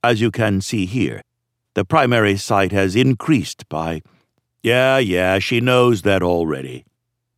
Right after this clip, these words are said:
As the booming voice cut through the narrative, Lydia thought, "Thank God." Turning away from the monitor, she clung to the eyes of the man who marched up to them, Augustus Saint Clair was unlike every other researcher and clinician.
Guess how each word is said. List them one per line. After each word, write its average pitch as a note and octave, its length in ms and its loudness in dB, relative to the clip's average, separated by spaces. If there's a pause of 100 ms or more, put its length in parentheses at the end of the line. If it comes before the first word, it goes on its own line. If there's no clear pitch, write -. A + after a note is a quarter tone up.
(280)
As A2+ 200 -2
the A#2 80 0
booming C3 420 2
voice G#2+ 340 0
cut A2+ 240 -4
through A#2 220 0
the G2 80 2
narrative, F2 560 -2 (260)
Lydia G#2+ 320 2
thought, G#2 320 0 (500)
"Thank D2+ 320 -10
God." A1+ 400 -16 (880)
Turning C3 280 2
away A#2 280 4
from G2+ 240 -2
the G2+ 80 0
monitor, G2 500 0 (720)
she C3 100 0
clung A#2 420 0
to G#2+ 100 -4
the G#2+ 160 0
eyes F#2+ 400 0
of E2+ 100 -6
the F#2+ 80 -2
man G2 320 -2
who G2 100 -2
marched G#2 400 -2
up A2 180 -2
to - 120 -12
them, - 220 -16 (640)
Augustus B2+ 540 0
Saint B2+ 300 -2
Clair G2 420 -2 (280)
was G#2+ 180 0
unlike A#2+ 440 2
every A#2 240 2
other G#2 200 2
researcher G2 680 -2
and E2+ 260 -2
clinician. F#2+ 520 -8